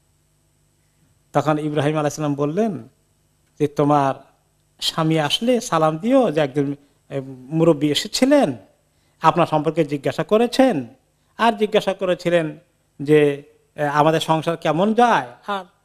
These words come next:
তুমি বলে দিও যে আমি বলছিলাম আনাফি জাহাদিন ওয়া সিদ্দা,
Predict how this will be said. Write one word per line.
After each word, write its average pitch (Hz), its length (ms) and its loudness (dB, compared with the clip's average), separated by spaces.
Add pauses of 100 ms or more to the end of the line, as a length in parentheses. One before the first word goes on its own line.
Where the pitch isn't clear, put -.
(320)
তুমি 226 140 2
বলে 226 260 4
দিও 202 200 2
যে 196 60 0
আমি 208 140 2
বলছিলাম 190 480 0 (300)
আনাফি 202 380 0
জাহাদিন 175 340 -2
ওয়া 160 100 -4
সিদ্দা, 175 340 0